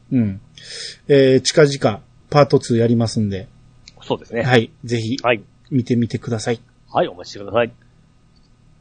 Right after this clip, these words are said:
Speaker 1: ふんどうさんの方お願いします。
Speaker 2: はい、えー、ふんどうさんがいただきました。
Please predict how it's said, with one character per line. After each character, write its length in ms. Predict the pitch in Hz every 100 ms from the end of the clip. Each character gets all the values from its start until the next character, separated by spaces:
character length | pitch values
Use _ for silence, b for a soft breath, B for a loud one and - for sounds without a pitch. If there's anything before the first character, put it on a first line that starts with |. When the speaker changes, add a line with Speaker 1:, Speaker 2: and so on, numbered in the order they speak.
| _ _ _ _
Speaker 1:
ふ 120 | 269
ん 40 |
ど 80 | 269
う 20 |
さ 120 | 190
ん 40 | 143
の 80 | 110
方 100 | 110
お 40 |
願 280 | 95 92 90
い 40 |
し 120 | -
ま 80 | 135
す。 500 | - - - - - _ -
Speaker 2:
は 80 |
い、 60 | 254
え 200 | 139 135
ー、 40 | 123
ふ 100 | 151
ん 40 |
ど 100 | 131
う 40 | 107
さ 100 | 95
ん 20 |
が 40 |
い 40 | 90
た 60 |
だ 60 | 101
き 20 |
ま 80 | 135
し 40 |
た。 100 | 127